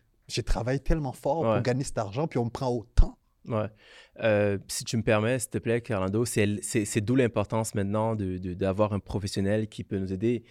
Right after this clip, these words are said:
Speaker 2: Euh, autant que le particulier, stratégie au système, c'est contribution R E R.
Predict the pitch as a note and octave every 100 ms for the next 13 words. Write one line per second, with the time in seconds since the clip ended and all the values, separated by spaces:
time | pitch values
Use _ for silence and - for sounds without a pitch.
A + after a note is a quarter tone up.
0 | - - _ _ - F#2+ F#2 F#2 F2+ F2+
1 | F2+ - G#2+ G#2 A2+ A2 G#2+ G2 G2+ -
2 | - G#2 A2 A2+ _ _ - - - -
3 | - G#2 G2+ A2 - G#2+ A#2 A#2 A2+ G2+
4 | - - G2 F#2+ G#2+ F#2 G2 G2 C#3+ C#3+